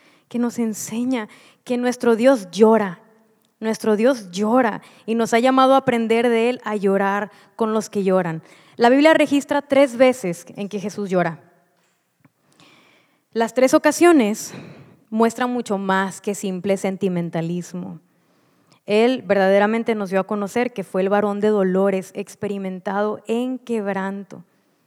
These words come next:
Y quiero enfocarme en una de esas ocasiones, que es la del versículo "Jesús lloró", que es la más famosa. ¿A-, alguien ha escuchado esa historia, la de Lázaro?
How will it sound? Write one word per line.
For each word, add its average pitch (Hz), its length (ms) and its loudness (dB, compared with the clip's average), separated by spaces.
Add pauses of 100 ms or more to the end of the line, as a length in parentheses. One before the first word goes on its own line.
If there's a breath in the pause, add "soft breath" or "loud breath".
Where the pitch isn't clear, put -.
(460 soft breath)
Y 254 100 -6
quiero 302 160 0
enfocarme 311 500 -2
en 285 100 -2
una 277 220 0
de 277 80 0
esas 269 200 -4
ocasiones, 233 480 -6
que 190 120 -8
es 185 60 -2
la 196 80 0
del 226 120 2
versículo 208 460 -6
"Jesús 190 320 -10
lloró", 190 320 0
que 185 120 -4
es 170 120 -8
la 185 140 -6
más 175 160 -6
famosa. 208 500 -6 (720 soft breath)
¿A-, 208 200 -2
alguien 220 280 -2
ha 254 40 0
escuchado 240 280 0
esa 233 140 0
historia, 247 280 -2
la 254 140 0
de 190 80 2
Lázaro? 262 480 -2